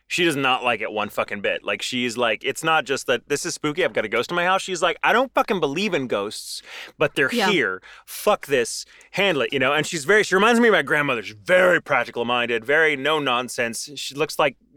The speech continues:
Speaker 1: she just would never smile for fear of someone thinking she's having a good time. And,
Speaker 2: <laughs>
Speaker 1: um, and at one point, they, they, it, and it's a pretty startling investigation. They, they get some pretty convincing pieces of, of E V Ps or footage, as I recall.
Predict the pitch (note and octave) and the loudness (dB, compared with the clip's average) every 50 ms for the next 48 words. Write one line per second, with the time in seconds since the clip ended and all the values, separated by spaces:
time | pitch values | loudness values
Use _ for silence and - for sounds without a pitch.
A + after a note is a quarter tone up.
0 | C#3 F3 - - D#3 C3 C3 C3 - B2+ C#3 B2 C#3+ C#3 C3 C3 B2 - - C#3 | -12 -10 -8 -8 -8 -6 -8 -8 -6 -6 -4 -2 0 0 0 0 0 -2 -2 -2
1 | A#2 A2 G#2+ G#2+ G#2 - - A#2 - - C3 A#2+ A#2 A#2 A2+ G2+ - - - C3 | 0 0 0 0 -2 -4 -6 -10 -8 -6 -4 -2 -2 -2 -4 -4 -6 -6 -4 -4
2 | A#2 A2+ A2 G#2+ - - C3 - - A2+ G#2 - B2+ A#2+ A#2 A2 A2 A2+ G#2 G2+ | -4 -4 -8 -8 -8 -8 -8 -8 -8 -10 -10 -10 -10 -8 -6 -6 -6 -6 -8 -10
3 | F#2+ G#2+ G2 - - G#2 G2+ G2+ G2 - - - - - - - - - - _ | -10 -12 -10 -8 -8 -6 -6 -6 -8 -12 -18 -20 -18 -18 -16 -16 -18 -18 -16 _
4 | - - E3 D#3 D#3 D3+ D3+ D#3 - - - - C#4+ - - C4+ - F3 E3 D#3 | -4 -2 0 2 2 2 2 0 0 0 0 -2 -2 0 0 -2 0 2 2 2
5 | C#3 C3+ C3+ C#3 - - _ _ _ _ _ _ _ _ _ - - F3 E3 E3 | 2 2 -2 -6 -10 -14 _ _ _ _ _ _ _ _ _ -4 -2 0 0 2
6 | D#3+ D#3+ F3+ G#3 G#3+ - - - E4+ F4 C4 F3 E3+ F#3 G3 C#3 D#3+ D3 F3 F#3+ | 4 4 4 4 4 0 -2 0 0 0 2 2 2 0 0 2 2 2 2 2
7 | G3 - - F3+ F3+ E3+ - G3 F#3+ F#3 - F3+ - - C#4+ E4 E4 A#3 D#3+ _ | 2 0 -2 -4 -4 -2 -4 -4 -4 -4 -6 -6 -4 -2 -2 0 0 -2 -4 _
8 | _ _ _ - - - - G3+ A3+ A#3+ G#3+ G#3 E3 D3 C#3+ D3 C3+ - C#3 D#3+ | _ _ _ -12 -6 0 2 2 4 4 2 -2 -2 0 0 -2 -2 0 0 0
9 | G3+ E3+ - A#2+ G#2 G#2 A#2 C3 B2 C#3 D#3 D#3 - D#3+ - - D#3 C#3 - - | 0 0 0 -4 -4 -4 -4 -2 -2 -2 -2 -2 -2 -6 -4 -6 -8 -8 -6 -6
10 | - F3 D#3+ D3 C3 - - C3 A#2+ C#3+ D3+ D3 - C#3+ B2 - - C#3+ C3+ - | -6 -4 -4 -6 -8 -8 -8 -6 -4 -2 -2 -2 -4 -8 -8 -6 -6 -6 -6 -6
11 | C3 A2 G#2+ A2 G2+ F#2+ G2+ - A#2 G#2+ G2+ G2+ A#2 D3+ C3+ C3 A2+ - - F3 | -8 -8 -8 -10 -10 -6 -2 -2 -2 -2 -4 -6 -10 -8 -8 -8 -10 -10 -8 -8
12 | E3 D3 B2+ B2 A2 G#2+ A2 G#2 G#2 - - F#3 E3 C#3+ A#2 G2+ A2+ G#2 A2+ G#2+ | -6 -4 -4 -6 -4 -4 -6 -6 -6 -4 -2 0 0 0 -2 -2 -6 -4 -2 -2
13 | G#2 G2 G#2+ - - B2+ A#2 G#2+ G2+ G2 - | -2 -2 -4 -2 0 2 2 4 2 0 -2